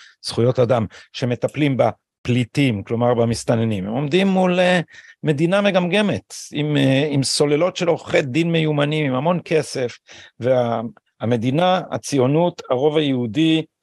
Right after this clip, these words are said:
בטח הימין, לא, אה, מצוידים כדי להתגונן, לא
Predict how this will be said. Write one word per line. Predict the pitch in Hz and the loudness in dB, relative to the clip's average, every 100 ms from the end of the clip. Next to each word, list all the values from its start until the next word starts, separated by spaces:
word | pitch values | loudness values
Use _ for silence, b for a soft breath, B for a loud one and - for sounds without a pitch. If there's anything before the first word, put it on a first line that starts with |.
| _ - | _ -8
בטח | 120 160 175 - | -4 -2 -2 0
הימין, | 123 113 107 101 104 98 _ _ _ - | 2 2 0 -2 -4 -10 _ _ _ -2
לא, | 117 151 160 160 156 - | 0 2 4 2 0 -2
אה, | 151 135 | 0 0
מצוידים | 135 131 - 143 127 110 147 151 127 | 2 0 0 0 2 2 2 0 -2
כדי | 123 110 123 117 117 - - | -2 0 0 0 -6 -12 -8
להתגונן, | 117 110 110 113 104 113 123 147 160 156 | -4 -2 -2 -4 -2 -2 0 0 0 -2
לא | 127 151 156 | -2 -2 -2